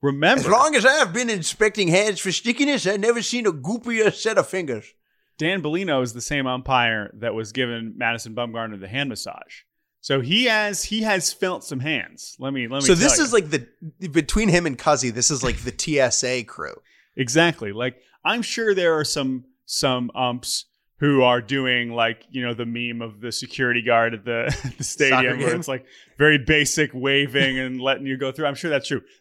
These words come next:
Speaker 1: These are not that, right? Like, these guys are, are feeling them out. And so, again, do I believe that Max Scherzer was doing something that he,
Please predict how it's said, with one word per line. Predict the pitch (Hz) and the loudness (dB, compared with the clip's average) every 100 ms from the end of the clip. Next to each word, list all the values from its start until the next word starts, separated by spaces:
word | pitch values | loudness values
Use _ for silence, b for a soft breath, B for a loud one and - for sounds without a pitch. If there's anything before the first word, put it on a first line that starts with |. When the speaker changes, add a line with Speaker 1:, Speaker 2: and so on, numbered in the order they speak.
| - | 0
Speaker 1:
These | 175 170 | 2 4
are | 143 | 2
not | 127 120 107 | 2 0 -4
that, | - - - | -10 -16 -6
right? | 113 - | -4 -4
Like, | 110 - | -10 -4
these | 165 185 | -4 -2
guys | 175 160 143 123 | -2 -2 -2 -4
are, | 113 | -8
are | 113 107 | -8 -10
feeling | _ 147 135 123 | _ -6 -4 -4
them | 113 | -8
out. | - b b | -10 b b
And | 160 | -4
so, | 160 196 185 - _ _ _ - | 2 2 2 -2 _ _ _ -2
again, | 196 294 - _ _ _ - | 2 2 0 _ _ _ -10
do | 113 175 | 0 4
I | 175 220 | 4 4
believe | 202 175 190 180 | 0 -4 -8 -6
that | 143 | -2
Max | 151 165 - | -2 -2 -4
Scherzer | 160 147 120 | -6 -6 -4
was | 127 120 | -4 -4
doing | 123 127 | -10 -8
something | 131 127 123 139 139 120 | -6 -6 -6 -8 -8 -6
that | 123 113 | -6 -6
he, | - 139 143 147 | -10 -14 -14 -16